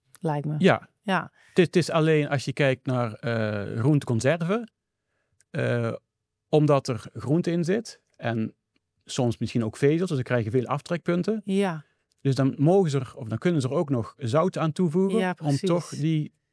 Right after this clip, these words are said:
Speaker 2: kleur A te behouden.
Speaker 1: Ja, ja, ja.
Speaker 2: Dus, en die staat, ja,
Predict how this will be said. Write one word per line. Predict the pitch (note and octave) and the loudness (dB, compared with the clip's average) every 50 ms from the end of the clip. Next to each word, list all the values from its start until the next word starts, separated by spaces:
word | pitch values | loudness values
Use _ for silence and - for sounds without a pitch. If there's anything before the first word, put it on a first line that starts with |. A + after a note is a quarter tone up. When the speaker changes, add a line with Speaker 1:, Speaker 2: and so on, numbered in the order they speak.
| _ _ _ | _ _ _
Speaker 2:
kleur | - E3+ E3 D#3+ D3 - D#3 | -2 0 0 0 0 -2 -2
A | F3 E3+ D#3 | -2 -2 -2
te | - - C#3 | -2 -2 0
behouden. | C#3+ D3 E3 D#3 A#2+ G#2+ G#2 F#2 - - | 0 0 2 2 0 0 -2 -8 -12 -8
Speaker 1:
Ja, | - F#3 F#3+ G3 F#3+ F3 - - | -4 -2 0 0 0 0 -2 -6
ja, | F#3 F#3 F3+ F3 - - - | -8 -8 -8 -8 -8 -8 -10
ja. | - F#3 F3+ - - | -10 -10 -8 -8 -2
Speaker 2:
Dus, | - C#3 C#3 B2 - | 2 2 2 2 2
en | C3+ C3 B2 B2+ C3 | 0 0 0 0 2
die | B2+ F3 D#3 | 2 2 2
staat, | - - C3+ B2+ A#2+ - - - - - - _ | 2 2 2 2 2 0 -2 -8 -10 -12 -16 _
ja, | _ - - - C#3+ C3 A2+ G#2 G2 | _ -20 -16 -8 -4 -2 -2 -2 -2